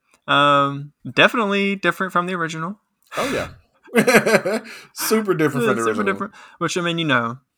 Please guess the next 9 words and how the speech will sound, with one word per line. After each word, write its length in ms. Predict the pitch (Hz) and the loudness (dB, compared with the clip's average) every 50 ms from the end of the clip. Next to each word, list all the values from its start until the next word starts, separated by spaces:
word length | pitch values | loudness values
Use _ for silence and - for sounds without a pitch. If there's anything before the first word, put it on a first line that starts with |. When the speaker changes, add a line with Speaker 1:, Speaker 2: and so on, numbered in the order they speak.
| _ | _
Speaker 1:
Hybrid's 840 | - - - 147 135 131 - 139 139 127 - - - - - - - _ _ _ _ _ | -4 -2 0 2 0 0 0 0 -2 -2 -2 -4 -6 -4 -6 -6 -10 _ _ _ _ _
sound, 760 | - - - - 135 127 123 120 120 120 120 117 117 131 107 - 120 123 98 98 | -6 -6 -2 0 2 2 4 4 2 2 0 -2 -6 -10 -14 -18 -20 -16 -12 -10
uh, 180 | 123 110 113 | -8 -8 -10
from 200 | - - 131 120 | -8 -8 -8 -8
the 60 | 120 | -8
beginning 520 | 113 - 120 - 160 170 143 127 147 180 165 165 196 | -12 -14 -8 -6 -4 -2 -2 -4 -4 -6 -10 -16 -14
is, 280 | 156 127 113 - - - | -12 -10 -10 -10 -10 -12
is 200 | 131 120 113 - | -12 -16 -12 -8
not 300 | 123 117 117 113 - | -4 -4 -4 -4 -6